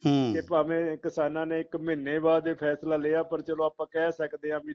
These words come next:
Speaker 2: ਦੇਰ ਆਇਆ।
Speaker 1: ਹੂੰ।
Speaker 2: ਤੇ ਦਰੁਸਤ ਆਇਆ। ਇਸ ਨਾਲ ਜਿਹੜੀ ਕਿਸਾਨਾਂ ਦੀ, ਜਿਹੜੇ ਸਵਾਰੀਆਂ ਦੀ ਖੱਜਲ ਖੁਆਰੀ ਜ਼ਰੂਰ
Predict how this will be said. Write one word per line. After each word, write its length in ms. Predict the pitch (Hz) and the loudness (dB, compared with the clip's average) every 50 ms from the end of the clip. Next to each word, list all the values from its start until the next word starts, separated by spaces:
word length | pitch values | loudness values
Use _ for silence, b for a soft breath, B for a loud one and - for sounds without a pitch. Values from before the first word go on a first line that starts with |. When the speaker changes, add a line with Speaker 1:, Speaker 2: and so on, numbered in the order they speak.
| - | -4
Speaker 2:
ਦੇਰ 260 | - 139 147 156 151 | -2 2 2 4 4
ਆਇਆ। 360 | 151 143 139 139 139 139 139 131 - _ _ _ _ - | 4 2 2 2 2 2 0 0 -4 _ _ _ _ -2
Speaker 1:
ਹੂੰ। 160 | 127 117 104 98 101 - | -2 -2 -2 -4 -6 -2
Speaker 2:
ਤੇ 120 | 156 151 | 0 0
ਦਰੁਸਤ 400 | 143 123 147 147 160 156 - - | 0 0 0 0 0 -2 0 2
ਆਇਆ। 260 | 165 151 151 156 160 160 | 4 4 6 6 4 2
ਇਸ 160 | 156 - 160 | 0 -2 -6
ਨਾਲ 220 | 156 156 151 156 | -4 -2 -2 -4
ਜਿਹੜੀ 280 | 139 147 156 156 160 160 | -4 -4 -6 -6 -6 -6
ਕਿਸਾਨਾਂ 520 | - 170 156 135 151 139 139 147 151 156 | -6 -8 -6 -4 -4 -4 -4 -6 -8 -8
ਦੀ, 160 | 156 151 156 | -6 -6 -6
ਜਿਹੜੇ 320 | 151 151 165 160 170 170 160 | -4 -4 -2 -2 -2 -2 -2
ਸਵਾਰੀਆਂ 560 | - - 156 143 139 143 147 147 156 165 160 | -4 -4 -2 0 2 2 0 0 -2 -4 -4
ਦੀ 100 | 160 160 | -4 -6
ਖੱਜਲ 420 | - - 135 123 120 147 151 156 - | -6 -8 -10 -4 -2 -2 -2 -2 -2
ਖੁਆਰੀ 360 | - 156 143 147 147 151 147 | -2 0 0 0 0 0 -2
ਜ਼ਰੂਰ 420 | 139 139 143 156 165 165 156 143 | -4 -4 -4 -2 0 0 0 0